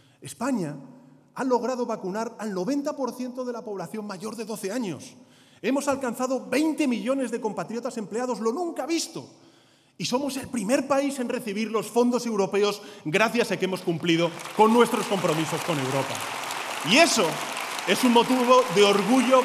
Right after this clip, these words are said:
para muchos, pero debería ser un motivo de orgullo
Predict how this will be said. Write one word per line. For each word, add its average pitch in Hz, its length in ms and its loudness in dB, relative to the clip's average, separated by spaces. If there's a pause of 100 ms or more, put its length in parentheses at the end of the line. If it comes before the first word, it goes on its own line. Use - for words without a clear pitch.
para 226 220 6
muchos, 226 420 4 (760)
pero 202 180 6
debería 240 340 8
ser 285 220 6
un 247 240 4
motivo 240 480 8
de 202 140 4
orgullo 247 480 6